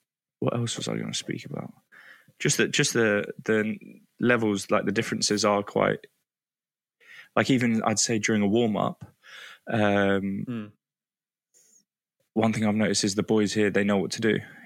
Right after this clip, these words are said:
Speaker 1: I think it is just literally at this level you've played a-, endless, like, countless games already, so you know how to get yourself activated. You've dealt with so many S and C coaches that you've taken the best bits that work from you, um,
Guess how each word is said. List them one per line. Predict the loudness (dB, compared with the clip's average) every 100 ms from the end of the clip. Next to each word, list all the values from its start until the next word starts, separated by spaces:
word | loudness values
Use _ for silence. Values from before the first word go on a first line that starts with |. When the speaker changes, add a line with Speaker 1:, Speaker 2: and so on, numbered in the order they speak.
| -4
Speaker 1:
I | 2
think | 2 4
it |
is | 4 2
just | 2 2 2
literally | 0 0 0 0 -4 -12 -14 0
at | 0
this | 2 0
level | 0 2
you've | 0 -2
played | 0 2 2 0 -8 -18 -18 -20 _ _ _ _ _ _ _ _ _ _ _ _ -20 -20 -20 _ -2
a-, | 0 -2 -2 0 2
endless, | 2 4 2 2
like, | 0
countless | 2 2 2 2
games | 4 4 4 2
already, | 4 6 4 4
so | 2 4
you | 4
know | 4 4 4
how | 2 0
to | 0
get | 0
yourself | 2 2 2
activated. | 0 0 0 0 -2 0
You've | 0
dealt | 2 2
with | 2 0
so | 2 2
many | 4 4
S | 4
and | 2
C | 2 2
coaches | 2 2 2 2
that |
you've | 0 2
taken | 2 2 2 0 0 -2
the |
best | 0 0 2
bits | 0 2
that | 0
work | 2 0
from | -2 -2
you, | 0 0 -4 -14 -18 -16 -16 -16 _
um, | -2 2 2 2 -2